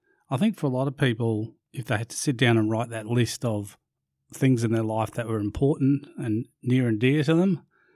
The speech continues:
I'm sure most people would probably think about health as maybe the number one,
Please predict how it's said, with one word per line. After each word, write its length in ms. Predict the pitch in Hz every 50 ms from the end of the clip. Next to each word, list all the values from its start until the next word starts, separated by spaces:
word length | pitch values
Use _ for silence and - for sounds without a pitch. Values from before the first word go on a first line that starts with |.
| _ _ _ _ _ _ _ _ _ _ _ _ -
I'm 80 | 147 123
sure 220 | - - 190 175
most 260 | 143 127 127 127 -
people 320 | - - 123 113 113 110 107 110
would 240 | 113 113 110 123 - _ _ _ _ _ -
probably 520 | - 151 131 127 135 127 117 113 107 107 - - - _ _ _ -
think 200 | - 120 113 -
about 400 | 117 104 101 110 104 98 - -
health 520 | - - 135 127 127 117 - - - - - - - _ - -
as 380 | 135 113 110 104 104 - - - - - - - - - - _ - - - -
maybe 300 | 131 131 131 123 127 120
the 100 | 117 120
number 260 | 117 117 117 120 127
one, 440 | 127 120 123 120 117 117 113 -